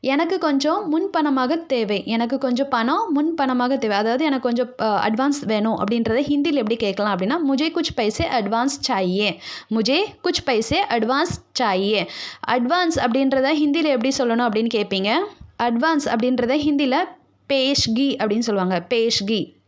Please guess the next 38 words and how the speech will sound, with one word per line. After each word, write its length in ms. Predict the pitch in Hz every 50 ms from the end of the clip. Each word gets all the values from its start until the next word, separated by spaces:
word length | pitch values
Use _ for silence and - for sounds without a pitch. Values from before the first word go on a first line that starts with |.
| _ _
இப்போ 200 | - 262 - 349
எல்லாருமே 480 | 339 320 311 311 311 302 320 311 285 269
mostly 140 | 254 240 -
அட்வான்ஸ் 580 | 240 269 320 - - 240 214 233 247 240 226
அப்படின்னு 240 | 226 214 208 214 220
தாங்க 220 | 220 220 226 226
சொல்றாங்க. 540 | 220 220 220 196 180 190 190 202 269 277 247
But 120 | 240 233 240
உங்களுக்கு 400 | 233 233 226 226 226 - 247 254
தெரியணும் 240 | 269 294 311 285
இல்லையா? 400 | 240 214 202 208 226 240 208 - - - - -
So, 200 | - - - 240
அட்வான்ஸ் 280 | 220 226 254 294 311 302
அப்படின்றத 440 | 311 262 226 240 240 233 240 240 240
எப்படி 200 | 240 214 226 208
ஹிந்தியில 380 | - 226 240 233 247 240 277
என்ன 280 | 262 254 240 226 240 269 269
சொல்லணும் 300 | - 226 220 220 233 220 190
அப்படின்னா, 180 | 190 196 226 339 359 339
பேஷ்கி 480 | 269 226 202 214 - - - 202 214 -
அப்படின்னு 180 | - 190 190
சொல்லலாம். 400 | 214 - - 190 170 175 165 - - - - - - _
So, 220 | _ - - 302 330
"எனக்கு 220 | 339 311 311 320
கொஞ்சம் 260 | 311 330 302 294 320
பணம் 280 | 294 285 285 320 330 302
அட்வான்ஸா 400 | 254 240 277 285 294 294 330 302
வேணும்" 380 | 277 262 262 269 294 254 226
அப்படின்றத 320 | 226 269 277 262 254 247 269
ஹிந்தியில 300 | 285 269 277 285 294 311
எப்படி 220 | 294 262 220 254
கேட்கலாம் 480 | 247 254 226 226 247 247 247 247 233 196
அப்படின்னா, 200 | 196 202 214 285 403 440 339 269 285
"முஜே 200 | 269 233 311 359 440 - - - _
குச் 240 | - 349 359 - - -
பைசே 340 | 277 247 247 240 247 285 320 427 466
அட்வான்ஸ் 560 | - 247 214 208 247 269 349 339 - - - 262
சாயே. 360 | 214 185 185 185 208 202